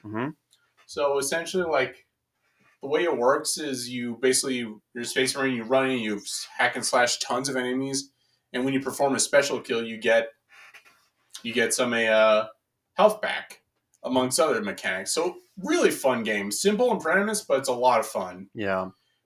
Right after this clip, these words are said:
Speaker 2: But what's interesting about this one, especially for me, who's, like, more of a Warhammer forty K fan,
Speaker 1: Yeah.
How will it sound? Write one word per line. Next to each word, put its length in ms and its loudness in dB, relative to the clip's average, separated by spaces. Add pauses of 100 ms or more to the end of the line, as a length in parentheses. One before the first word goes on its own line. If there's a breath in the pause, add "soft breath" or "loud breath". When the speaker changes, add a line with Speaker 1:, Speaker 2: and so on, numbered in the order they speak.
(100)
Speaker 2:
But 200 2
what's 480 -6 (220)
interesting 320 -4
about 180 2
this 220 2
one, 100 2
especially 380 2
for 160 -8
me, 240 -4
who's, 260 -2
like, 200 2
more 180 -2
of 80 -6
a 20 0
Warhammer 480 0
forty 280 -6
K 180 -2
fan, 420 -4 (120)
Speaker 1:
Yeah. 380 6